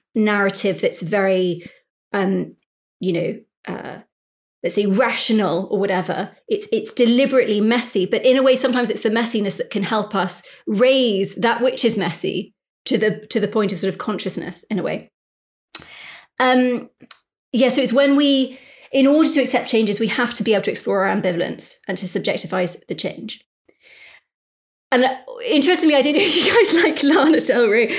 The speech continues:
Some of my, um, very, uh, let's say, professional people I know who work in pop music probably thinks it's ha-, think it's hashtag cringe, but I,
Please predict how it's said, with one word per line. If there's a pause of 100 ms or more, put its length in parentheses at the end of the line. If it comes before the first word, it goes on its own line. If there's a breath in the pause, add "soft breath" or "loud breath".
(120 loud breath)
Some
of
my,
um,
very, (160)
uh,
let's
say,
professional (300)
people
I
know
who
work
in
pop
music
probably
thinks
it's
ha-,
think
it's
hashtag
cringe,
but
I,